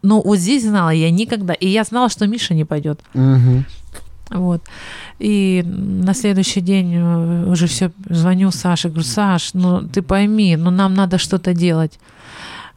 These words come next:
Speaker 1: Вот. И он говорит: «И давайте другие пути искать. Но это не выход. В-,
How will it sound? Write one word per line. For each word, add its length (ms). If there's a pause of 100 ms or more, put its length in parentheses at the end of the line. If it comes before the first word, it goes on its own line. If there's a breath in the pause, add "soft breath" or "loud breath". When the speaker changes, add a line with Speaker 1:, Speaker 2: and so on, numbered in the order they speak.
(120)
Speaker 1:
Вот. 480
И 60
он 60
говорит: 280
«И 100
давайте 460
другие 320
пути 320
искать. 440
Но 400
это 260
не 140
выход. 480
В-, 500